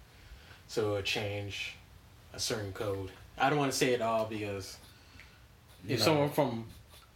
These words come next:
Speaker 1: blah, blah, blah hears it, like, "Oh, really? Let's go nip that in the bud." <laughs> But no, I'm still seeing if it really worked or, you know.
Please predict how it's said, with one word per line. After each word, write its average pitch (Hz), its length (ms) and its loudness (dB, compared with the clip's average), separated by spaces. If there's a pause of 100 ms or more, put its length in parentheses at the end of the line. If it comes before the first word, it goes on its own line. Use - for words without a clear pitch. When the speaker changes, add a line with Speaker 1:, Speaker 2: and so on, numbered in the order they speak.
(120)
Speaker 1:
blah, 127 180 6
blah, 120 120 -2
blah 120 300 4
hears 113 380 -2
it, 107 200 -2 (460)
like, 131 220 4
"Oh, 214 460 8
really? 180 800 6 (840)
Let's 151 240 2
go 147 180 6
nip 156 260 4
that 202 240 6
in 165 100 4
the 131 60 0
bud." 139 380 6 (360)
<laughs> 285 520 6 (1300)
But 170 160 10
no, 175 220 8
I'm 160 60 2
still 214 180 4
seeing 208 260 6
if 151 140 4
it 147 80 8
really 151 240 6
worked 143 320 4
or, 104 320 -2 (100)
you 117 140 -6
know. 104 140 -6